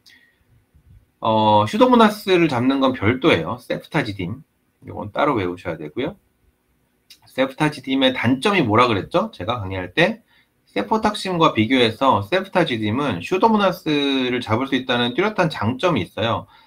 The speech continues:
근데 뚜렷한 단점이 있죠. 세프타지딤은 세포탁심의, 세포탁심의 장점이 그람 양성까지도 커버가 된다는 거였잖아요. 세프타지딤은 그람 양성이 아예 안 들어요. 그게 단점이죠.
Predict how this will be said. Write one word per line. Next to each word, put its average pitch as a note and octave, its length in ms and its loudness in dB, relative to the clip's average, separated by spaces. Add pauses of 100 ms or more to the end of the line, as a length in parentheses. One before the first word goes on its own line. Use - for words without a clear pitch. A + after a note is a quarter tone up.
(200)
근데 E3+ 280 -2
뚜렷한 B3 420 2
단점이 D#3 580 0
있죠. - 340 -8 (500)
세프타지딤은 D#3+ 1300 -2
세포탁심의, G#3+ 640 0
세포탁심의 C4 720 0
장점이 C3+ 760 -2 (280)
그람 D3+ 300 2
양성까지도 D#3 720 0
커버가 E3+ 300 0
된다는 G#2+ 360 0
거였잖아요. F2 760 -6
세프타지딤은 E3 920 -4
그람 C#3 260 2
양성이 G#2 460 -4 (180)
아예 C4+ 240 4
안 G#2 180 2
들어요. - 220 -14 (1700)
그게 D3 260 2
단점이죠. A2+ 920 0